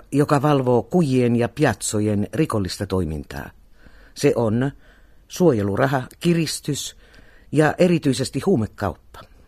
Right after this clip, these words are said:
Napoli on Euroopan suurimpia huumeitten välityspaikkoja. Monet entisistä johtajista ovat poissa pelistä, vankilassa tai kotiarestissa.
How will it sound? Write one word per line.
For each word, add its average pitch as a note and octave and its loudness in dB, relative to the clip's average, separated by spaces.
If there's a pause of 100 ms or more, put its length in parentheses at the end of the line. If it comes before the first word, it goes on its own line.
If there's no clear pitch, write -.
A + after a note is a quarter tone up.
(560)
Napoli D#3+ 2
on B2 2
Euroopan C#3+ 2
suurimpia G2+ 0
huumeitten G#2 -2
välityspaikkoja. - -8 (1040)
Monet G3+ 4
entisistä C3+ 2
johtajista A#2+ 0
ovat B2 0
poissa E3 0
pelistä, A#2+ -2 (840)
vankilassa B2+ 0
tai A#2 0 (240)
kotiarestissa. G2+ -4